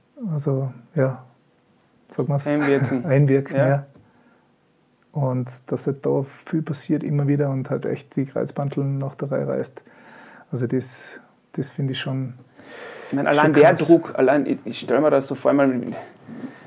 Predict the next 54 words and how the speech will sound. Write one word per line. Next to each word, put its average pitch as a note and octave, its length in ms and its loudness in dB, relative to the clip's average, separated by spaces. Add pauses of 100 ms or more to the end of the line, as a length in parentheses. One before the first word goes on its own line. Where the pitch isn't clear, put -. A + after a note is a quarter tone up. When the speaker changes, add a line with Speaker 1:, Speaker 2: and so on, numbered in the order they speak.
(160)
Speaker 2:
wenn C3+ 100 2
du D3+ 80 4
selber C#3+ 320 4
Sportler B2 420 2
bist, C#3 300 -2
ich, B2 100 -4
ich A#2+ 160 4
hab B2+ 100 4
ja C#3+ 60 4
s-, - 240 -4
du, - 120 -4
du - 280 -8
denkst B2 400 0
ja C#3 80 4
jetzt A#2+ 200 2
nicht C#3 120 -2
an B2 120 -2
Verletzungen, A2+ 840 -4
beziehungsweise C3 400 2
der, B2+ 140 6
der, C3+ 180 6
der B2+ 180 2
Zeitpunkt, E3+ 500 2
wenn D3 120 2
man C#3+ 120 2
zu C#3+ 120 -4
viel E3+ 160 0
an D3 80 0
Verletzungen, C3+ 560 0
was C3+ 120 0
alles C#3 220 4
Speaker 1:
Mhm. C#3 40 2
Speaker 2:
passieren D#3 340 -2
könnte, D3 480 0 (420)
denken B2 420 0
anfängt, C3 380 -2
ist - 160 -6
eh C3+ 80 0
der B2+ 160 4
Zeitpunkt, C3+ 360 2
Speaker 1:
Mhm. - 20 -4
Speaker 2:
wo B2+ 60 -2
du B2+ 60 0
vielleicht A#2+ 280 -4
schon A#2+ 80 -8
versammelt A#2+ 400 -4
hast, A#2 160 -6
dass A2 160 -8
du - 80 -4
aufhören A2+ 280 -4
solltest. A2 420 -8
Speaker 1:
Genau, C3 220 -2 (200)
ja. C#3 240 -2
Speaker 2:
Aber, A#2+ 500 2